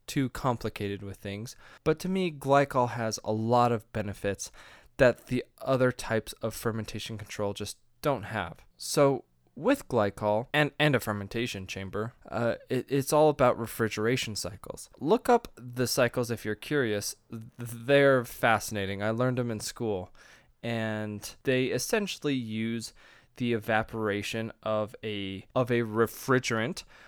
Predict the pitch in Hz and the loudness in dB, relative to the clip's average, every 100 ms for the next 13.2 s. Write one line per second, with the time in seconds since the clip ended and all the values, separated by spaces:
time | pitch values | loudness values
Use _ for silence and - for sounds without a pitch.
0 | _ - 110 107 - - 107 107 104 107 | _ 0 2 2 -2 -10 -6 -4 -6 -8
1 | - - 143 165 180 - 143 131 127 123 | -10 -6 -2 0 -2 -2 -4 0 0 2
2 | 120 113 - - 170 147 123 98 95 107 | 0 -4 -12 2 6 8 6 2 -2 -6
3 | - - _ _ - 127 117 123 120 120 | -12 -20 _ _ 0 2 4 2 2 2
4 | 117 123 117 110 110 107 107 - - 135 | 2 2 2 2 2 0 -2 -8 -4 2
5 | 131 127 120 - - 123 117 - 107 110 | 2 2 0 0 0 0 0 -2 0 0
6 | - - - 110 107 104 - - - - | -4 -8 -4 -2 0 -2 -8 -20 -20 -20
7 | - - - 120 - 127 117 113 110 113 | -20 -8 -2 0 2 2 2 -2 -2 -2
8 | 107 - 113 113 110 123 190 190 165 131 | -2 -2 2 2 2 2 4 6 6 6
9 | 120 117 - - - _ _ _ _ _ | 6 4 0 -8 -12 _ _ _ _ _
10 | _ _ _ _ _ - 139 127 110 120 | _ _ _ _ _ -2 0 0 2 4
11 | 120 120 117 117 - 113 117 - 117 113 | 6 4 0 -4 -2 0 0 -2 -6 -6
12 | - 117 107 - - 123 123 - - 113 | -4 0 -2 -2 0 2 2 -2 -4 -2
13 | 110 110 | -2 -2